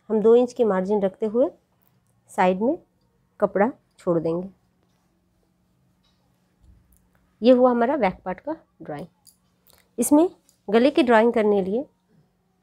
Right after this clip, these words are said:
दो inch का neck cut, deep हम अपने हिसाब से रख सकते हैं।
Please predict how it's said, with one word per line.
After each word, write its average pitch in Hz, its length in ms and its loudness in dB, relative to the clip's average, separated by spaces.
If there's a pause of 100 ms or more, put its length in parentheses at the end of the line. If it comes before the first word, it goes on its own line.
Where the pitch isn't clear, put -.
(260)
दो 220 180 6
inch 254 200 2
का 262 180 -4 (180)
neck 202 260 0
cut, 269 240 -4 (1000)
deep 302 240 4
हम 277 120 2
अपने 247 220 0
हिसाब 226 300 0
से - 160 -6
रख 190 160 -2
सकते 190 300 -10
हैं। 220 180 -4